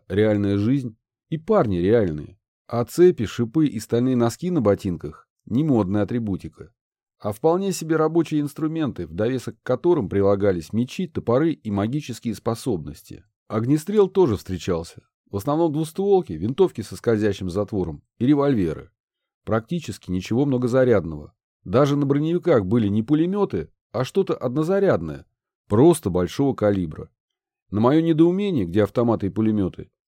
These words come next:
Гедеон ответил уклончиво. Мол, увидишь, сколько стоит серебряный или магический патрон, такие тупые вопросы задавать перестанешь.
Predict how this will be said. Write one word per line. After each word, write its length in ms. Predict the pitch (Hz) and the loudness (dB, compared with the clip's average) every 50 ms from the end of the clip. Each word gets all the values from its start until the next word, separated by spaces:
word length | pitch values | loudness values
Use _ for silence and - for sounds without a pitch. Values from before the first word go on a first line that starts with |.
| _ _ _ _ - | _ _ _ _ -4
Гедеон 460 | 90 107 110 110 139 165 185 190 165 | -2 -2 0 4 4 4 4 4 0
ответил 440 | - 107 98 - 120 139 - 151 147 | -2 -6 -4 -2 -2 -2 0 0 0
уклончиво. 640 | 147 143 - 127 104 92 80 - - 80 78 78 - _ _ _ _ _ _ - | 0 0 0 0 0 0 -2 -4 -10 -12 -14 -14 -16 _ _ _ _ _ _ -2
Мол, 220 | 107 113 110 113 | 2 2 4 4
увидишь, 340 | 110 110 135 196 196 185 147 | 4 4 2 0 -2 -4 -4
сколько 300 | - 165 156 117 - 113 | 0 0 0 2 0 -2
стоит 280 | - - 120 107 95 - | -2 0 0 0 0 0
серебряный 520 | - 120 123 131 123 104 95 95 95 92 | -2 0 0 2 2 2 0 0 -2 -2
или 180 | - - 104 104 | -2 -2 -2 0
магический 600 | 107 113 117 120 117 95 - - - - - 87 | 0 2 2 0 -2 -2 -4 -8 -12 -12 -8 -4
патрон, 500 | - 98 101 - 104 95 85 76 78 - _ _ _ _ _ | -4 -4 -2 0 0 -2 -2 -4 -8 -12 _ _ _ _ _
такие 300 | 101 113 117 - 175 160 | -4 -2 -2 -2 -2 -2
тупые 300 | - 160 151 - 156 147 | -2 0 2 4 4 6
вопросы 420 | 151 151 - 185 202 202 - - | 6 4 4 2 2 0 0 -2
задавать 420 | 98 92 92 101 98 95 90 - - | -4 0 2 4 4 4 2 0 0
перестанешь. 680 | 107 120 131 - - - 98 85 78 71 69 - _ | 0 0 0 -2 -2 -2 -2 -2 -2 -6 -10 -16 _